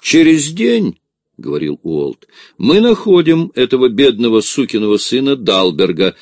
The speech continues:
растерзанного на куски. Происшествие необычное и уж, конечно, особая жестокость налицо. И вот прибываете на вертолёте вы, мистер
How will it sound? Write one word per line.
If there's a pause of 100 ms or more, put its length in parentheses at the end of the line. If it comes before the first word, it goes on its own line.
(140)
растерзанного
на
куски. (800)
Происшествие
необычное
и
уж,
конечно, (380)
особая
жестокость
налицо. (1160)
И
вот
прибываете
на
вертолёте
вы, (380)
мистер